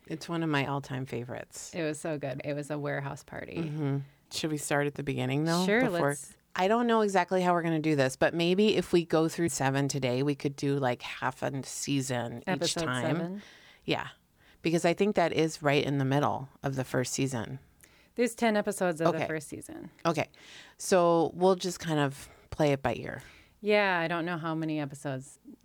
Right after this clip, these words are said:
Speaker 2: Girls should be. One or
Speaker 1: It's such a
Speaker 2: ten? I don't know.
Speaker 1: Yeah, we'll have to see.
Speaker 2: Mm-hmm.
Speaker 1: We'll have to see. So,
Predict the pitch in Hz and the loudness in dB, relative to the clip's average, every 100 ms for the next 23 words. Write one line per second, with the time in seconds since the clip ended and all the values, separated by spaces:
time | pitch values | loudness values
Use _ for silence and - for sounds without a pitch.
0 | - 175 185 175 156 143 - 156 156 143 | -18 -2 2 4 4 2 -6 -4 -2 -2
1 | 143 _ 156 151 170 285 302 _ _ _ | -4 _ -2 0 4 4 2 _ _ _
2 | _ _ - - 185 170 156 147 139 - | _ _ -20 -2 0 2 2 0 -2 -4
3 | 254 - 285 285 311 285 _ - - - | -4 0 0 2 2 2 _ -12 -12 -10
4 | - 151 - 202 196 190 196 190 208 185 | -12 -8 2 4 4 4 2 -2 -6 2
5 | 196 165 151 156 202 202 185 170 160 - | 4 4 0 -6 -4 -2 -2 -4 -8 -8
6 | 185 175 180 165 147 - - - - 220 | -6 -4 -2 -2 -2 -12 -16 -14 2 6
7 | 214 214 | 8 6